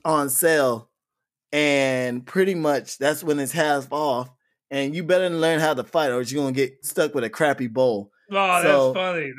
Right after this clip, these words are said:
Speaker 2: That's
Speaker 1: at a
Speaker 2: funny.
Speaker 1: certain time, the
Speaker 2: <laughs>
Speaker 1: little, the lady comes out, or a guy will come out and mark the price,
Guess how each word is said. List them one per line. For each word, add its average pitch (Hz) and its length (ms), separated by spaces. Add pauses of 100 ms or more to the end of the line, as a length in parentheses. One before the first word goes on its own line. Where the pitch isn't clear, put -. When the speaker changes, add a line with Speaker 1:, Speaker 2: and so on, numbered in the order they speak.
Speaker 2:
That's 180 240
Speaker 1:
at 131 120
a 135 40
Speaker 2:
funny. 156 100
Speaker 1:
certain 185 300
time, 170 400
the 143 100
Speaker 2:
<laughs> - 0
Speaker 1:
little, 143 840
the 143 120
lady 185 380
comes 165 340
out, 165 260
or 139 240
a 131 80
guy 151 280
will 143 120
come 151 200
out 139 140
and 110 80
mark 143 280
the 123 80
price, 143 480